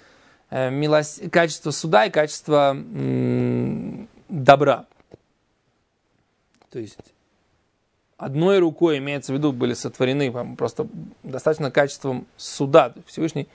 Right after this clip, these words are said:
просто сотворил и сказал, «Это так должно быть». Но то, что делают праведники, в этом всегда участвует и милосердие, и, и,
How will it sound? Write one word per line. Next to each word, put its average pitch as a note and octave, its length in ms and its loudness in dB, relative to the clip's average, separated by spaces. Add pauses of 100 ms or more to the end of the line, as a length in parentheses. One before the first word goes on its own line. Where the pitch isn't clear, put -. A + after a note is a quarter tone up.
(340)
просто - 240 -18
сотворил D#3 500 2
и E3 60 -2
сказал, C3+ 460 0
«Это E3 120 -6 (140)
так F3+ 220 4
должно C#3+ 400 2
быть». - 200 -10 (1300)
Но C3 440 0
то, D3+ 80 0
что D3+ 140 -4
делают E3 320 0
праведники, G3 640 0
в C#3+ 100 -4
этом F3 200 0
всегда F3 340 4
участвует D3+ 640 0 (180)
и G#3 100 -2
милосердие, A3 840 2
и, F3+ 300 -6
и, F#3+ 80 -14